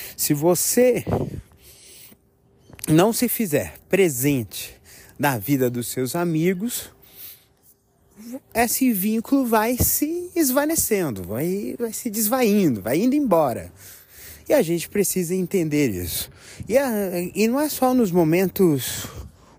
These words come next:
bons de festa, também nos momentos de ajuda. Então, a ajuda mútua, né? É, é claro que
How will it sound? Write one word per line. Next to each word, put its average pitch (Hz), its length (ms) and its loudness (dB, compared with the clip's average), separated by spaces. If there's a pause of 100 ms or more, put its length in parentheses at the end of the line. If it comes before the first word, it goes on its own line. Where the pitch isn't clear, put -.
bons 131 480 2
de 101 100 -6
festa, - 540 -6
também 202 320 2
nos 180 140 -4
momentos 202 480 -2
de 240 60 -4
ajuda. 127 440 -4
Então, 143 340 -6
a 156 60 -4
ajuda 123 380 -2
mútua, 113 560 0
né? 110 220 -4 (560)
É, 104 800 0
é 113 80 -2
claro 123 320 2
que 98 380 -2